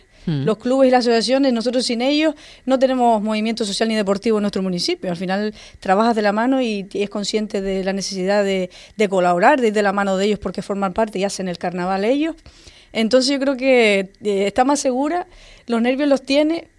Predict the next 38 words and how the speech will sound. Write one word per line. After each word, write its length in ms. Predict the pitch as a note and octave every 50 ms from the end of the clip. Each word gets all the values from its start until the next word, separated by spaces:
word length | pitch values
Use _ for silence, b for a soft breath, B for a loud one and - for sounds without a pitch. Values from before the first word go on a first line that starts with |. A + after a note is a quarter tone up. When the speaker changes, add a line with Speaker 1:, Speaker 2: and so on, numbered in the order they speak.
| _
Speaker 2:
pero 580 | - B3 A#3 A3+ A3+ A3 A3 G#3+ G#3+ G3+ G3+ G3+ G3
como 160 | G#3 G3+ G3+
te 80 | F#3+ G3
decía, 380 | G3 G3 - - A3 F3+ F#3
al 80 | F#3 F#3
final 440 | - G3+ F#3+ G#3 G#3 G#3+ G#3+ G#3 G#3+ B B B B
es 100 | - G3+
un 120 | G3+ A3+ A3+
área 180 | A3+ A3 G#3+
que 120 | G#3 G#3+ G3+
le 80 | G3+
gusta, 340 | F#3 A3+ B3+ B3 - - D4 D#4+ - _ b b b b b b b b
es 120 | - G#3+ -
complicada, 560 | - A#3+ G#3 F#3+ G3 F#3+ F3+ G3 A3 B3+ B3
no 80 | A3+ G#3
es 40 | F#3
nada 220 | G3+ G3+ G3+ G3
fácil, 480 | - - G#3 A#3 A#3 - C4 B3 A#3+ B B B B B B _
pero 460 | - G#3 G3 G3 F#3+ G3 G3 F#3+ F#3
siente 280 | - - A3 A3 G#3 A#3
pasión 360 | G#3+ - A3 - A#3+ A3+ G#3+
por 160 | A3 G#3 G#3
ella 340 | A3 A#3 B3 A#3+ B3 A#3+ A#3+
y, 240 | A3+ A3+ A3 G#3 G3
y 160 | - A3 A3+
el 60 | A#3
buen 180 | A#3+ C4 C#4 C4+
gusto 240 | C4 E4+ E4 - C#4+
que 100 | B3 B3+
también 280 | B3 B3 C4 C4+ A#3
tiene 500 | A3+ - C4+ C#4+ D4 C4+ C4 A#3+ A3 G3+
<laughs> 240 | - - - - -
Speaker 1:
Mm. 120 | - D3 C#3+
Speaker 2:
con 100 | C4+ C4
la 140 | C4 B3 A3+
música 520 | B3 C#4 D4 C#4+ - C4+ G#3 - A#3 G#3+
y 60 | G#3+
con, 260 | F#3 F3+ G#3+ - -